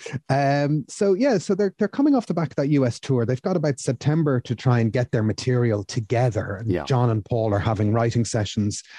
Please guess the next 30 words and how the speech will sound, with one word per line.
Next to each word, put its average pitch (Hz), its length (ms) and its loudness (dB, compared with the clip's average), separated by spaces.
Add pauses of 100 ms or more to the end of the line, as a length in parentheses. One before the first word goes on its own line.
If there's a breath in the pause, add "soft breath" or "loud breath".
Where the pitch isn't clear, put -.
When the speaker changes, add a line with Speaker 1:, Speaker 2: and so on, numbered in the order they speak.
(160 loud breath)
Speaker 1:
as 104 140 0
we'll 107 120 4
see, 117 260 2
mainly 127 460 4
out 101 220 0
in 104 140 4
John's 123 380 2
house. 92 260 -2
It 113 120 -4
seems 185 220 0
to - 40 -8
be 143 100 4
more 123 400 2 (440 loud breath)
Paul 131 180 2
goes 120 220 0
out 113 160 0
to 117 100 -6
John 117 340 0
and 110 140 0
wakes 117 280 -2
him 120 120 2
up 117 220 -2 (160)
<laughs> - 160 -12
and 170 160 2 (100)
tells 160 260 -4
him 143 120 2
to 127 100 -4
finish 135 280 0
a 139 60 -2
song. 127 400 0